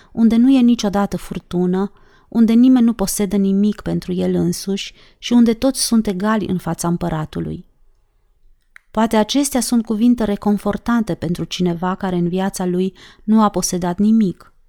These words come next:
Iair ar fi vrut ca Iisus să nu se fie aventurat în descrierea unei astfel de împărății. Lasă-l pe fiecare să trăiască cu propriile sale speranțe și iluzii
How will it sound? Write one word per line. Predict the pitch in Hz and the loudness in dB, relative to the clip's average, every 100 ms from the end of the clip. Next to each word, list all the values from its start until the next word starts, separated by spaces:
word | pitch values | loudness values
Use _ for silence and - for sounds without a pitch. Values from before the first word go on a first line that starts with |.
| _ _ _ _ _ _ _ _ | _ _ _ _ _ _ _ _
Iair | - 202 202 247 269 | -2 0 2 2 2
ar | 190 185 | 0 -2
fi | 202 | -4
vrut | 185 247 | -2 -4
ca | - | -2
Iisus | 180 175 - 214 | 0 0 0 -4
să | 214 233 | -2 0
nu | 240 | 0
se | 269 277 | 0 -4
fie | - 208 | -4 -4
aventurat | 180 175 175 170 180 196 | -2 -2 -2 -2 -4 -2
în | 180 | -4
descrierea | 185 - 190 196 185 | -4 -6 -4 -2 -2
unei | 165 165 170 | -2 -2 -2
astfel | 170 - | -4 -6
de | 175 | -4
împărății. | 180 185 190 202 - 185 - _ _ _ _ _ _ _ _ _ - | -2 -2 -4 -4 -4 -6 -6 _ _ _ _ _ _ _ _ _ -6
Lasă-l | 226 285 - 262 | -2 0 0 0
pe | 240 | 0
fiecare | - 269 - 240 | 0 -2 -2 -2
să | 220 180 | -2 -4
trăiască | 170 175 202 - 220 | -4 -2 -2 -4 -6
cu | 185 | -6
propriile | 196 202 208 220 | -4 -4 -2 -2
sale | 180 - 202 | -2 -4 -4
speranțe | 202 - 175 165 196 208 | -4 -6 -4 -2 -2 -2
și | 180 175 | -6 -4
iluzii | 175 175 202 196 196 | -2 0 -2 -2 -6